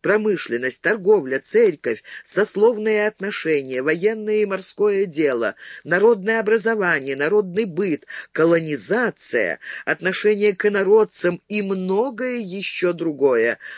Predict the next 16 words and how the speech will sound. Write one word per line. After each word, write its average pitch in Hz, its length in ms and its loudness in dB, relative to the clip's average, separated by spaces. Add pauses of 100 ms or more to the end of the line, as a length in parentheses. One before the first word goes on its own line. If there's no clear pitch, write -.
(100)
Обо 226 280 -2
всём 143 460 -2
этом - 460 -4 (240)
за 147 200 0
указанный 143 600 -4
период 165 420 -2
без 156 580 -2 (540)
полного 143 680 2
собрания 135 800 -2
законов 269 680 0 (300)
нельзя 208 680 -2
получить 233 680 -4
отчётливого 185 1160 -2 (420)
и 165 380 -6 (240)
правильного 170 720 0
представления. 104 920 -8